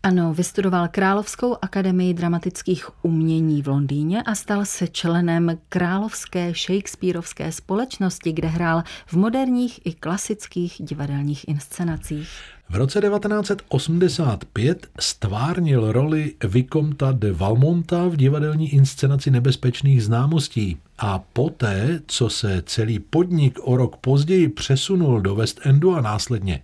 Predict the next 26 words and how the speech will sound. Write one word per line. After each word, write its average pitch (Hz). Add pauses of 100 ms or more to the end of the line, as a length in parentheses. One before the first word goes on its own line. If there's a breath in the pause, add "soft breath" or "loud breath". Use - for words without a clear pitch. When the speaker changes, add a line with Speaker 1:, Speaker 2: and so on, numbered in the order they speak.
(120)
Speaker 2:
na 95
Broadway, 113 (400 loud breath)
byl 143
nominován 120 (140)
na 92
cenu 92
Tony. 85 (520)
Speaker 1:
I 190
když 180
je 165
to 151
obdivuhodné, 160
musíme 170
přiznat, 175
že 151
celosvětově 175
známého 165
herce 185 (500 loud breath)
z 165
vás 185 (100)
obvykle 233
neudělají 143 (120)
prkna, 170
která 151
znamenají 147
svět. -